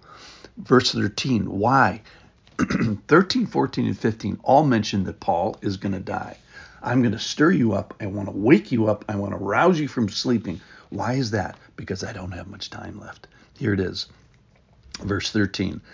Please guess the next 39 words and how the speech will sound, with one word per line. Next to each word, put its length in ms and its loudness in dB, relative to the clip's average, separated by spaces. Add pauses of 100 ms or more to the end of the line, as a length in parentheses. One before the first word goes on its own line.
(140)
"I 100 -4
think 240 4
it 80 2
is 160 2
right, 380 -2
as 160 -4
long 320 4
as 120 0
I 140 -2
am 160 -2
in 120 -6
this 120 -8
body." 440 -8 (440)
So 140 -4
he's 200 -4 (120)
saying, 440 2
"I'm 160 2
not 160 2
gonna 160 2
be 160 4
in 120 4
this 100 -6
body 440 2 (260)
very 220 4
much 240 0
longer." 420 0 (220)
Then 160 4
in 100 4
verse 200 2
fourteen, 680 -2 (680)
"Since 300 2
I 80 8
know 280 4
that 200 -2
the 40 -8
putting 360 0
off 340 0
of 80 0
my 240 -8